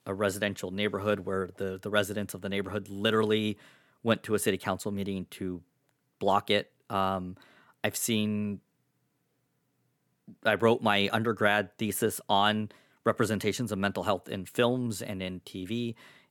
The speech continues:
uh, and that was looking at stuff from the eighties.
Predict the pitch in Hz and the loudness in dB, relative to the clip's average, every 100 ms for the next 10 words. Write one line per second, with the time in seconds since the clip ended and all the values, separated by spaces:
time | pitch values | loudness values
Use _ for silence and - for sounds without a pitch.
0 | _ - 90 90 - 107 101 117 113 113 | _ -2 -2 -4 -8 -4 0 0 -2 -4
1 | 117 - 104 104 - _ _ _ - 110 | -4 0 0 0 -6 _ _ _ -2 0
2 | 95 95 107 104 139 165 - | 2 0 2 4 4 2 -4